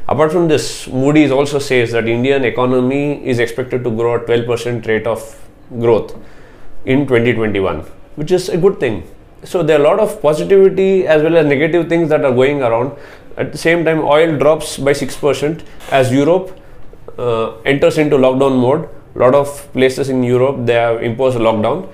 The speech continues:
because of which, uh, the price of oil has also come down. So this is something that is, like, more or less in confusion state. However, let's talk about the I P O part of it today. The I P O of Nazara Tech, which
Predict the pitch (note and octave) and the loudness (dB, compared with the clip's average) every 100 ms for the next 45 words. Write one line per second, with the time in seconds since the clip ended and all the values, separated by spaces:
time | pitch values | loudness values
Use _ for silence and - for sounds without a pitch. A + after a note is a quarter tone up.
0 | - - A#2+ A#2+ A#2+ C3 C#3+ - - G#2 | -16 -4 0 2 2 0 -2 -10 -8 -8
1 | G#2+ A2+ A2 A#2+ B2 B2+ A2+ A2 A#2 A2+ | -6 -6 0 2 4 2 2 2 2 2
2 | G#2+ A2 B2+ G#2 G#2 G2 B2 - - - | 0 -2 -4 -4 -4 -4 -6 -10 -20 -20
3 | - - - - - E3 F#3 A#3 A3 - | -16 -12 -8 -2 2 4 2 2 -2 0
4 | G#3 G#3 A3 G#3+ G3 F#3 F#3+ E3 E3 E3 | 2 4 4 4 4 4 2 2 2 2
5 | - - - - C#3+ D#3 F3+ E3+ E3 E3 | 0 -14 -16 -8 0 4 4 4 4 2
6 | - - - - - - - - D3+ D3 | -2 -10 -14 -16 -20 -18 -12 -2 0 2
7 | D3 C#3+ D#3 D3+ C#3+ - C#3+ E3+ - D3 | 2 4 4 4 0 2 2 2 2 4
8 | C#3+ E3+ A3 - - - - - C#3 D3+ | 4 4 0 -2 -2 -2 -4 -4 0 0
9 | - - E3 E3 E3+ C#3+ B2 C3+ D#3+ D#3 | 0 0 2 2 2 4 2 2 2 4
10 | C#3+ C#3 C#3 C#3 - B2 C3 F3+ - - | 2 2 0 -2 -2 0 0 -2 -10 -14
11 | - - - - A2 C3+ D#3 F3 F3 F3 | -6 -4 0 2 4 2 2 4 4 0
12 | - D3 D3+ C3+ C3 D3 D#3 D3+ D#3 D#3 | 0 0 2 2 4 4 4 2 0 0
13 | C3+ B2+ B2+ | -2 -2 -2